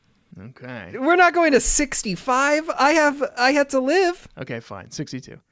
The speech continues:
Speaker 2: Okay.
Speaker 1: Mister Coheed, Snorlax, level fifty-two. Ms. Applebaum, Roserade, level fifty.
Speaker 2: Mm-hmm.
Speaker 1: Mister Chuck,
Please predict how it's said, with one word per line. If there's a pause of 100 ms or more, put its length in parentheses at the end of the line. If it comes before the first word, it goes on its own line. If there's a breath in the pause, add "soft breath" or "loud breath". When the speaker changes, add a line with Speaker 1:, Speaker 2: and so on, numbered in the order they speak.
(100)
Speaker 2:
Okay.
Speaker 1:
Mister
Coheed, (420 soft breath)
Snorlax,
level
fifty-two. (580)
Ms.
Applebaum, (100)
Roserade,
level
fifty. (340)
Speaker 2:
Mm-hmm. (160)
Speaker 1:
Mister
Chuck,